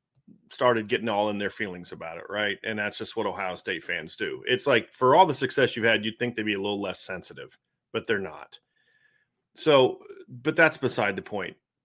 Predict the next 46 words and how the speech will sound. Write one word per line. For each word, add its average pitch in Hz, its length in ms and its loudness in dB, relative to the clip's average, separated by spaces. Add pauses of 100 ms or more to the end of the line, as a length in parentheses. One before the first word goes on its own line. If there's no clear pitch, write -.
(500)
As 139 160 4
I'm 147 140 4
reading 202 240 6
the 123 80 6
article, 123 560 4 (240)
I 160 140 6
didn't 240 180 4
even 123 240 2
get 156 240 4
to 156 80 2
that 120 240 2
part 110 260 2
yet 107 220 0
before 110 340 2
I 104 60 2
was 104 160 -2
annoyed. 98 480 -4 (720)
It 165 120 6
was 165 160 6
just 196 180 2
a 185 60 4
typical 202 480 4
Dennis 147 400 6
Dodd 131 260 6
hackery. 110 640 2 (160)
And, 127 300 4
and 123 180 2
Dennis 170 320 6
Dodd 131 480 4
is 113 180 0
a 110 80 0
straight 123 380 0
clown. 92 520 -6 (400)
He's 127 160 2
always 170 300 8
been 131 160 4
a 117 60 2
straight 110 320 0
clown. 95 440 -6 (280)
He's 202 200 0
pretty 294 360 2
much 262 180 4
a 156 80 6
crap 165 400 6
writer 135 380 6
anyway, 165 640 2